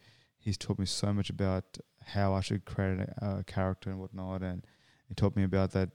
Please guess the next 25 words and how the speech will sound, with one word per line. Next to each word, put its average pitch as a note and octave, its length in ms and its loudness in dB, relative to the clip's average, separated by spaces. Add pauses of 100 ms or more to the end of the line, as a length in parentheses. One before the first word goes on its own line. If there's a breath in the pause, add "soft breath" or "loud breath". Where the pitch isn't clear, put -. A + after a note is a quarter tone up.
(120)
uh, F#2 240 4
just G2+ 220 0
go G#2 200 8
tell G2+ 240 4
a F#2+ 40 2
story, F#2 320 -2
just F2 180 -6
go A2 140 10
and G#2+ 100 10
tell G#2 180 6
a G2 60 4
story. G2+ 340 -4
It's F#2 120 -8
about G2 220 4
you G#2+ 160 10
just G#2 200 4
telling G#2 260 4
the F#2+ 60 0
story, G2 260 0
so - 100 -6
don't G#2 180 6
be G2+ 160 4 (300 loud breath)
afraid G2+ 300 2
about F#2 260 -2
that. F#2+ 220 -6